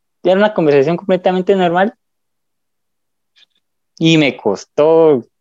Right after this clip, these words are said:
hablarle normal también, o, o no sé, hacerme loco, hacer alguna otra cosa más. Al final seguí la conversación y todo,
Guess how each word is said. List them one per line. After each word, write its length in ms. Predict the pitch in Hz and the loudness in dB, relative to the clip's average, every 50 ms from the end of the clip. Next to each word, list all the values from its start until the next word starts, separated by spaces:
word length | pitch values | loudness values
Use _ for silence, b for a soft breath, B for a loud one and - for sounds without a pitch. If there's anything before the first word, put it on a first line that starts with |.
| _ _ _ _ _ _ _ _ _ _ _ | _ _ _ _ _ _ _ _ _ _ _
hablarle 600 | 127 120 113 107 113 127 156 202 190 175 139 123 | 0 0 2 2 2 2 2 2 0 -2 -2 -2
normal 340 | 117 107 101 113 123 131 - | -4 -4 -4 -2 -4 -4 -4
también, 380 | 120 107 117 143 165 180 175 - _ _ _ _ _ _ _ _ _ | -4 -6 -6 -6 -8 -8 -10 -12 _ _ _ _ _ _ _ _ _
o, 500 | - 110 107 107 101 101 101 101 95 - - _ - - 113 | -2 0 2 2 2 0 -2 -4 -4 -6 -10 _ -14 -8 -6
o 100 | 104 104 | -2 -2
no 140 | 104 107 | 0 -2
sé, 240 | 107 - - 147 170 | -2 -2 -2 0 2
hacerme 380 | 147 110 - 127 120 127 120 101 | 2 0 0 0 -2 -2 -2 -2
loco, 480 | 101 113 143 143 - - - 120 120 | 0 0 0 -2 -4 -4 -2 0 2
hacer 260 | 113 107 104 117 113 117 | 2 2 0 -2 -2 -2
alguna 340 | 113 107 107 113 113 117 | -2 -4 -4 -4 -6 -4
otra 140 | 110 - 123 | -4 -4 -4
cosa 220 | 123 147 139 - 156 | -4 -4 -4 -2 -2
más. 280 | 156 175 190 - _ _ _ | -2 -2 -2 -4 _ _ _
Al 120 | 180 175 - | -4 -2 -2
final 280 | - 185 185 190 190 190 | 0 0 0 0 -2 -4
seguí 380 | - - - - 170 165 170 | -8 -10 -2 0 2 2 4
la 120 | 170 175 175 | 2 0 0
conversación 800 | - 175 165 151 139 - - _ - _ - 123 131 147 170 - B B B B B B _ _ _ _ _ _ | -2 -4 -4 -4 -4 -6 -8 _ -20 _ -2 -2 -2 -2 -4 -10 B B B B B B _ _ _ _ _ _
y 120 | 131 143 | -4 -2
todo, 460 | - 143 139 147 170 190 208 196 - | 0 2 2 4 2 2 0 -4 -10